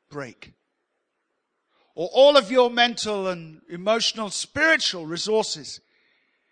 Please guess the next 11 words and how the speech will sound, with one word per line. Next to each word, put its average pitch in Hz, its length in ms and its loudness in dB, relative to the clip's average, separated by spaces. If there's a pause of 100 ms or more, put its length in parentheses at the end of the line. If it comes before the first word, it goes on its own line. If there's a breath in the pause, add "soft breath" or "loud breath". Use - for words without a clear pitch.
(340)
into 180 240 -10
just - 320 -4
hoping 214 400 0
that 175 120 -10
someone 214 880 0 (1200)
one 269 320 4
day 254 500 4 (520 soft breath)
is - 80 -18
gonna 170 220 -8
help 269 680 -2
you 151 400 -6